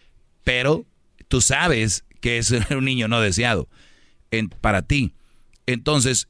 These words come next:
ellas tienen el, el mando para decir, "Pues sí quiero o no quiero".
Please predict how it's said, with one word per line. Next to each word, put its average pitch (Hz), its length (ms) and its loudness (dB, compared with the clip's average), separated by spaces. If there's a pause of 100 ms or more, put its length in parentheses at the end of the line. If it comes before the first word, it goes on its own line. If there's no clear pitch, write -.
ellas 135 360 -2
tienen 123 320 0
el, 110 180 0 (320)
el 101 160 0
mando 143 380 2
para 113 180 0
decir, 110 240 0
"Pues 147 180 -4
sí 180 140 -2
quiero 165 380 2
o 123 100 2
no 117 180 0
quiero". 87 320 -6